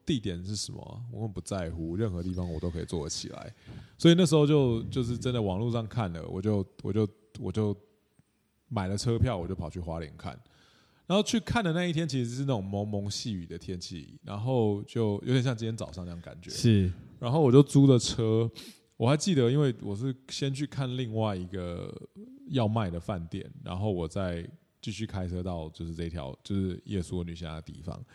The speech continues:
Speaker 1: 那因为开的那条叫做，就是它是一个沿海的一条路就对了。然后我就心里想说，这里又有海，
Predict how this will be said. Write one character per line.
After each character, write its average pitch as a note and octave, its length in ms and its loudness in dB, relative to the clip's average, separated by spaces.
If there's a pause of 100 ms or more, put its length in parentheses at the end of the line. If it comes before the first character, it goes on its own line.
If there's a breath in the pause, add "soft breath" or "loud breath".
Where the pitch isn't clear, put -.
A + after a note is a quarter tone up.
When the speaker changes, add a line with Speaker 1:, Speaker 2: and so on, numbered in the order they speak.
(320 loud breath)
Speaker 1:
那 F3 120 4
因 F3+ 80 6
为 F#3 40 4
开 E3+ 240 2
的 D3+ 120 6
那 C#3+ 120 4
条 A#2 160 4
叫 A#2 140 4
做， A2 400 4 (160)
就 B2+ 100 -4
是 A#2 180 2
它 A2+ 200 -2
是 C3+ 140 6
一 A#2+ 40 4
个 A2+ 60 2
沿 F#2+ 260 -4
海 G2 220 -6
的 E2 80 -8
一 F#2 80 -4
条 E2+ 180 -6
路 F#2 240 -6
就 E2+ 80 -8
对 E2 220 -12
了。 - 160 -12 (580 soft breath)
然 C3 120 4
后 D3+ 80 8
我 - 20 8
就 B2 80 2
心 B2+ 240 -2
里 B2+ 60 -2
想 F2+ 200 -6
说， G2+ 240 0
这 G2+ 180 0
里 E2 380 -6 (200)
又 G#2+ 160 2
有 F#2 120 2
海， D#2 400 -8